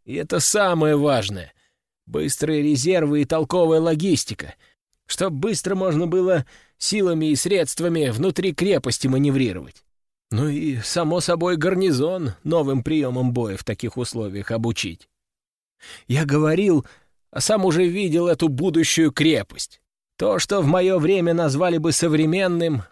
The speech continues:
по меркам даже Первой мировой, укрепрайоном, способным выдержать долгую и серьезную осаду. Затея, конечно, чертовски смелая для тысяча семьсот четвертого года — но я верил, что провернуть это можно,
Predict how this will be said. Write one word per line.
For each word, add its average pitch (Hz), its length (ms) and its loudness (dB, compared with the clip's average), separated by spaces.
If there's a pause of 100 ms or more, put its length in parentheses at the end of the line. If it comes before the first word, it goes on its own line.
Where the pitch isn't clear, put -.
по - 80 -20
меркам 127 440 -4
даже 120 280 -2
Первой 135 400 0
мировой, 139 600 2
укрепрайоном, 175 1080 0 (420)
способным 147 720 0
выдержать 131 600 0
долгую 160 640 2 (300)
и 160 180 -6
серьезную 170 880 2
осаду. 107 640 -2 (1040)
Затея, 190 520 0
конечно, 185 580 0
чертовски - 800 0
смелая 127 600 0
для 131 220 -2
тысяча 147 460 -2
семьсот 147 480 -2
четвертого 170 720 0
года — 113 400 -4 (580)
но 135 80 0
я 180 220 0
верил, 175 360 0
что 165 240 -4
провернуть 180 600 0
это 196 240 0
можно, 104 560 -2